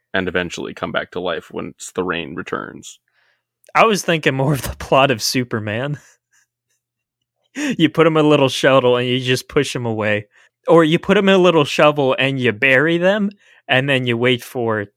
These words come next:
Speaker 2: everything to settle again, and they'll just sort of hatch out.
Speaker 1: No matter what's happening, I feel like, uh, what's his name? I'm drawing a blank. Marlon Brando. I feel like Marlon Brando's narrating the whole thing no matter what, so.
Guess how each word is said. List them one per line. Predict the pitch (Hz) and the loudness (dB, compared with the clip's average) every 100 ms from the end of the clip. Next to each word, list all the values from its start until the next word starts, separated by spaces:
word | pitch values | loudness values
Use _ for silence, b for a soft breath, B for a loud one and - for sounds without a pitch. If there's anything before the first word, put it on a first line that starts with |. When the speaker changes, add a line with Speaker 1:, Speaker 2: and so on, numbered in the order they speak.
| _ _ _ _ - | _ _ _ _ -4
Speaker 2:
everything | 120 123 120 107 | -2 -2 -4 -4
to | 101 | -4
settle | - 110 104 98 | -2 -2 -2 -4
again, | 98 95 101 | -2 -4 -4
and | 107 | -8
they'll | 104 | -6
just | 98 98 | -6 -10
sort | - 98 | -8 -8
of | - | -8
hatch | 101 92 101 | -10 -12 -16
out. | 101 - - _ _ | -20 -20 -20 _ _
Speaker 1:
No | - 160 | -8 -4
matter | 170 156 | 0 2
what's | 131 135 - | 2 2 2
happening, | 107 98 104 95 | 0 0 -2 -4
I | |
feel | - 101 | -2 -4
like, | 92 _ b b b b b b _ _ - | -4 _ b b b b b b _ _ -12
uh, | 90 87 | -10 -8
what's | - 104 - | -8 -8 -10
his | 87 | -10
name? | 95 85 82 80 _ _ _ _ _ - | -8 -8 -10 -14 _ _ _ _ _ -14
I'm | 95 | -6
drawing | 101 98 | -2 -2
a | 95 | -4
blank. | 92 98 92 | -4 -6 0
Marlon | 120 135 123 | 2 4 4
Brando. | 110 110 92 87 | 4 2 2 -2
I | |
feel | - | -2
like | 107 | -4
Marlon | 98 98 98 92 | 0 0 0 0
Brando's | 95 92 87 92 | -2 -2 -4 -6
narrating | 90 87 90 85 | -4 -2 -4 -6
the | 82 | -8
whole | 87 | -10
thing | - 92 85 | -6 -6 -4
no | |
matter | 90 85 87 | -8 -8 -6
what, | 90 87 - | -6 -8 -10
so. | 92 85 | -10 -10